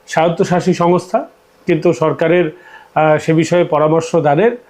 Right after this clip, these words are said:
একটা অধিকার থাকে এবং সরকারের সঙ্গে পরামর্শ করেই চলে। রাজ্যের ক্ষেত্রেও ডিলিমিটেশন হয়, আপনারা জানেন, বিভিন্ন জায়গায়, আহ, ডিলিমিটেশন করা হয়, নতুন একটা কেন্দ্র তৈরি করে দেওয়া হয়, কিছু কেন্দ্রের নাম বদল হয়ে যায়, এরকম বিষয়টা তো থাকেই। তাহলে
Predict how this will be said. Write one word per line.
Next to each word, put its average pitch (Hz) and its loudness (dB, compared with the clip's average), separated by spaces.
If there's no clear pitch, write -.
একটা 139 -4
অধিকার 151 2
থাকে 156 -4
এবং 196 2
সরকারের 165 0
সঙ্গে 185 0
পরামর্শ 143 -2
করেই 123 0
চলে। 165 0
রাজ্যের 165 0
ক্ষেত্রেও 190 0
ডিলিমিটেশন 185 2
হয়, 170 0
আপনারা 170 0
জানেন, 165 0
বিভিন্ন 156 2
জায়গায়, 147 0
আহ, 143 2
ডিলিমিটেশন 147 0
করা 139 0
হয়, 139 0
নতুন 139 -2
একটা 139 -2
কেন্দ্র 143 0
তৈরি 135 0
করে 131 -2
দেওয়া 131 0
হয়, 127 -2
কিছু 156 -2
কেন্দ্রের 151 0
নাম 143 -2
বদল 151 0
হয়ে 131 2
যায়, 135 -2
এরকম 226 2
বিষয়টা 156 0
তো 139 -2
থাকেই। 120 -4
তাহলে 240 2